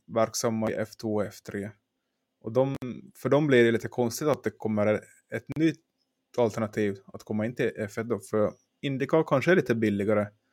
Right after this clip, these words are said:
Men å andra sidan har man ju från Indycar-håll då sagt att, eh,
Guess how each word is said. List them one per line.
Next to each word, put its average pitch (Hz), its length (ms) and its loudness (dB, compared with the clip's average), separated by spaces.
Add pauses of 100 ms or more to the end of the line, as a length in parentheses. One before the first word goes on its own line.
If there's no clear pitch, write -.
(1040)
Men 139 260 2
å 143 40 10
andra 131 200 8
sidan 156 260 8
har 127 80 4
man 123 120 4
ju 117 40 4
från 120 340 0 (880)
Indycar-håll 135 680 8
då 131 80 4
sagt - 380 0
att, - 300 -4
eh, 104 380 0